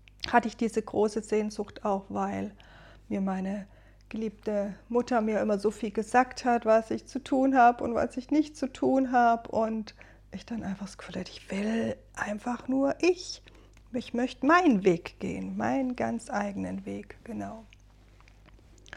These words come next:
Und ich habe euch das letzte Mal schon von meinem Unfall erzählt und das, was ich euch heute erzählen möchte, ist quasi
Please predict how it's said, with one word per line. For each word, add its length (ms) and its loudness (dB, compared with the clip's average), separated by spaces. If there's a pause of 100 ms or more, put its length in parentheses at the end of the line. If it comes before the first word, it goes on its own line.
(760)
Und 100 0
ich 140 0
habe 160 2
euch 140 2
das 180 -2
letzte 320 0
Mal 200 4
schon 260 -4
von 200 -2
meinem 200 -2
Unfall 440 0
erzählt 720 0
und 220 -6
das, 160 -14
was 160 -8
ich 180 -10
euch 200 -10
heute 280 -4
erzählen 560 -6
möchte, 360 -8
ist 320 -10
quasi 640 -8